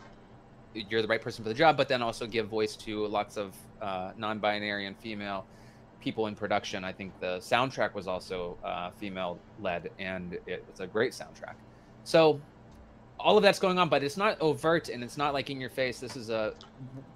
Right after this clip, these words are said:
movie about female empowerment, but it's dealing with women's issues and with birth,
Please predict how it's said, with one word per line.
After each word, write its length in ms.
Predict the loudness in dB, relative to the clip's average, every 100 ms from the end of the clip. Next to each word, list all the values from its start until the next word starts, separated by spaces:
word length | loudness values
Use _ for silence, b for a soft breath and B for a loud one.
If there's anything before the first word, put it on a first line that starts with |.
| -10
movie 240 | -6 -4
about 260 | 0 0 0
female 260 | -6 -6 -4
empowerment, 340 | -2 -2 -2
but 120 | -2
it's 100 | -4
dealing 240 | -6 -4 -4
with 140 | -4
women's 280 | -6 -6 -4
issues 540 | -4 -2 -4 -6 -10 -14 -6
and 440 | -4 -2 -4 -8 -14 -20 -20 -20 -20 -20 -20 -20 -6
with 260 | -2 -2 2
birth, 480 | 2 2 -2 -12